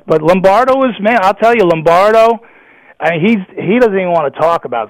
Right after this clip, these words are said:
Slayer anymore at this point. So, you know, it, I think it's gotten to that ugly,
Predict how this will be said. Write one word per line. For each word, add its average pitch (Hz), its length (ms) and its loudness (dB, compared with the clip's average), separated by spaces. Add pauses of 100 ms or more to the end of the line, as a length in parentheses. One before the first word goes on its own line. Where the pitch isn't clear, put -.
Slayer 110 260 -4
anymore 107 380 -12
at 104 100 -10
this 113 220 -12
point. 117 300 -6 (120)
So, 123 400 0 (380)
you 160 160 0
know, 151 200 0
it, 175 240 0
I 165 100 2
think 196 220 -4
it's 180 120 -4
gotten 156 600 -4
to 151 100 -4
that 139 180 0
ugly, 139 340 -2